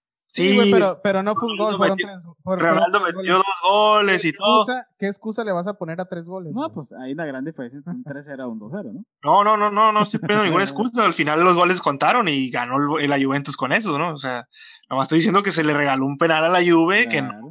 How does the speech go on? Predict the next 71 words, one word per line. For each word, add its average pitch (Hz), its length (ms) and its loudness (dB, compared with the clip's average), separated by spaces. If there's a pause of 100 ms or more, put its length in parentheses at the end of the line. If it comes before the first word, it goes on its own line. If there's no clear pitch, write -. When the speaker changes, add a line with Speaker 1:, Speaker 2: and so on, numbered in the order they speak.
Speaker 2:
a 139 80 -12
mi 143 100 -16
parecer 135 280 -2
no 135 120 -4
era, 123 320 -4
no 135 120 -4
era, 131 200 -4 (260)
no 135 240 0
lo 131 140 0
Speaker 3:
Ah, 151 120 2
Speaker 2:
era, 202 120 2
¿no? 139 60 -6 (120)
Speaker 3:
pero 180 300 -4
sí 185 200 -2
hay 202 160 -2
que 202 100 -6
admitir, 196 420 -6
eso 170 240 -10
sí 160 120 -12
es 160 60 -14
cierto, 123 460 -10
no 123 160 -12
es 123 140 -16
que 143 100 -14
el 139 80 -10
Barcelona 123 400 -14
no 127 180 -12
viene 131 220 -12
jugando 117 400 -16
bien, 175 240 -6
Speaker 2:
Exact-, 165 220 -4
Speaker 3:
eso 143 160 -20
ya - 40 -6
Speaker 2:
sí, 185 140 0
Speaker 3:
se 165 60 2
Speaker 2:
ajá, 139 120 -2
Speaker 3:
sabe. 175 120 2
Speaker 2:
exactamente. 175 720 -2
Desde, 151 520 0
Speaker 3:
No, - 40 -20
no, - 40 -20
Speaker 2:
ya 185 120 4
lo, 196 140 4
Speaker 3:
no, - 60 -4
no. 170 60 -6 (120)
Speaker 2:
ya, 156 100 0 (180)
ya 160 100 2
lo 190 100 4
vimos 196 260 4
desde 165 240 4
el, 151 380 4
el 147 240 2
de 147 200 2
la 135 360 0
goleada 139 380 4
del 151 120 2
Bayern 170 500 4
y, 135 240 2
y 156 160 2
hasta 151 280 -2
en 156 40 -2
la 143 100 2
liga 180 280 4
ha - 20 0
estado 190 280 2
perdiendo 170 280 0
con 170 140 0
equipos 160 500 -4
Speaker 3:
Es - 640 -16
Speaker 2:
que 139 320 -2
Speaker 3:
el 139 140 -8